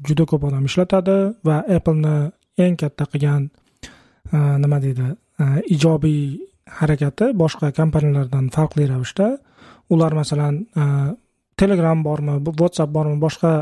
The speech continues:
har qanday qanaqa ilova bo'lishidan qat'iy nazar, u ilovani albatta siz yuklab olishingiz kerak, unga o'rganishingiz kerak, unga kontaktlaringizni qo'shishingiz kerak va hokazo. Lekin iMessage xuddi oldin qanaqa ishlatgan bo'lsangiz, xuddi shunaqa ishlaydi.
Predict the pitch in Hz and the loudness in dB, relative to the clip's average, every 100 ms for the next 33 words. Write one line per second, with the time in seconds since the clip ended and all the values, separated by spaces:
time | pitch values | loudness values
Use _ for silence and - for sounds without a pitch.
0 | - _ _ _ - - 170 160 - 165 | -4 _ _ _ -4 -2 0 0 0 0
1 | - 156 180 165 160 156 156 - 160 165 | 0 0 2 2 2 0 -2 -2 -2 0
2 | 170 165 180 196 165 160 156 151 170 226 | 2 2 2 0 2 2 2 2 0 -2
3 | 170 160 - 147 - 143 - 147 160 175 | 0 0 0 -4 -4 -6 -4 -2 0 2
4 | 185 - 196 - 180 185 180 151 143 151 | 0 0 -2 0 0 0 0 -2 -2 0
5 | 143 143 143 180 185 - 175 175 175 160 | 0 0 0 0 0 0 0 0 -2 -4
6 | 143 151 151 143 143 139 151 170 196 - | -4 -4 -4 -4 -4 -2 -2 0 -2 -2
7 | 185 175 - 170 170 165 151 151 143 127 | -4 -2 -2 0 0 -2 -2 -2 -2 -4
8 | 117 _ - - - - - _ - 160 | -6 _ -20 -20 -20 -20 -20 _ 0 0
9 | 170 156 233 339 165 160 151 - 220 - | 2 -2 -4 -2 0 2 0 0 -2 -2
10 | 185 170 180 151 _ _ _ _ _ _ | -4 2 0 0 _ _ _ _ _ _
11 | - 175 170 156 147 170 175 160 147 - | 0 2 2 0 0 0 0 0 -2 -2
12 | - 165 - 143 139 165 240 - 208 196 | -2 -2 0 -2 0 0 -2 -2 -2 -2
13 | - 190 147 - 135 117 | 0 0 0 -4 -4 -6